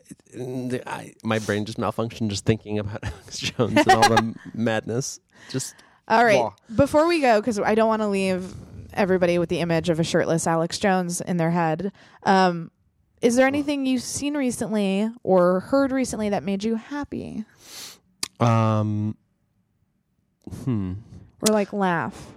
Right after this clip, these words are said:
Speaker 1: There was a, there was a guy on the train on the way here, not the guy who got arrested.
Speaker 2: Yes, Charles had one of his patented, um, torturous journeys here.
Speaker 1: Yeah. Uh, it w-, it wasn't,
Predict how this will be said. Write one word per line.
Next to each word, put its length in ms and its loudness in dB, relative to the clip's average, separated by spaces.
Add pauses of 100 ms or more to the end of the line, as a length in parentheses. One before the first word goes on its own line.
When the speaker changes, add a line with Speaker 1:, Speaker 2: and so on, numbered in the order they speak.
Speaker 1:
There 120 4
was 140 2
a, 260 0
there 120 0
was 100 0
a 60 -4
guy 180 0
on 80 -2
the 80 0
train 480 -2
on 120 -2
the 80 0
way 120 -2
here, 420 -4
not 240 0
the 80 -4
guy 100 -2
who 120 -4
got 120 0
arrested. 460 -4 (680)
Speaker 2:
Yes, 240 -2
Charles 300 2
had 160 2
one 160 2
of 80 -2
his 240 0
patented, 880 0
um, 460 -4 (920)
torturous 680 2
journeys 540 0
here. 420 0
Speaker 1:
Yeah. 260 -2 (480)
Uh, 400 0
it 80 4
w-, 180 0
it 80 2
wasn't, 320 4